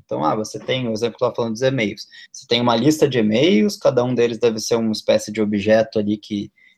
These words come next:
tem um marcador, se ele tem uma tag, se ele tá lido, se não tá no li-, não lido. Só os dados. Então, o modelo é só dado. Não tem cara, não tem ação, ele é estático, né? Ele é imutável, na verdade.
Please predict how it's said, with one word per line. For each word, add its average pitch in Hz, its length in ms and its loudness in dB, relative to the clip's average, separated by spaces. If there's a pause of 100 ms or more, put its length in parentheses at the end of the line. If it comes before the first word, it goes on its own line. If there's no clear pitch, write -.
tem 113 200 2
um 117 40 2
marcador, 107 540 2
se - 160 -6
ele 98 160 -4
tem 107 160 -2
uma 101 160 0
tag, 127 500 4
se - 160 -12
ele 98 120 -8
tá 101 160 -2
lido, 110 340 -4
se - 140 -10
não 98 120 -10
tá 95 140 -2
no 110 100 -4
li-, 131 300 -6
não 131 160 -4
lido. 160 260 0 (360)
Só - 260 2
os 170 80 -2
dados. 98 300 0
Então, 117 120 -8
o 123 40 -4
modelo 139 520 0
é 135 80 -4
só 175 220 0
dado. 101 320 0
Não 101 160 -6
tem 131 180 -4
cara, 131 400 0
não 107 160 -4
tem 110 320 -6
ação, 113 520 2
ele 101 80 0
é 98 40 0
estático, 104 720 -4
né? 107 160 -8 (380)
Ele 98 120 -2
é 107 40 2
imutável, 110 640 0
na 98 100 -10
verdade. 98 420 -10